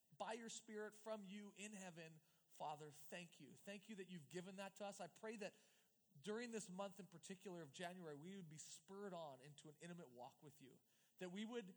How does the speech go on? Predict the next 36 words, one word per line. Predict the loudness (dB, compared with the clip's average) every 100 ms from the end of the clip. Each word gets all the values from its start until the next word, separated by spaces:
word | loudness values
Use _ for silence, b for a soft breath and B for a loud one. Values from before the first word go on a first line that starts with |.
| -12 -20 -20 -20 -20 _ -10 0
walk | 8 8 8 4
into | -2
understanding | -2 -2 -2 -2 -2
your | -6 -4
character | -2 0 0 -2 -4
and | -4
your | -6 -2
nature | -2 -2 -4 -4
and | -4 -4
knowing | 0 0 0
you | -2 -4 -4
in | -4
a | -4
way | -2 -2
that | -2 -4
each | -6 -4
of | -4
us | -4 -4 -4
has | -6 -2
never | -2 0 -2 -2
walked | -2 0 0 -4 -18 B B B -10
before. | -8 -6 -4 -4 -8 B B B B
God, | 4
I | 4 4 4
pray | 6 6
that, | 4 2 B B B
uh, | 4 6
we'd, | 4 2 0
we'd | -2 -2 0 6
walk | 6 6 8
out | 8
of | 8 4
this | 2 0
at | -2 2
more | 2 2
intimacy, | 0 -2 -2 -2 -4 -4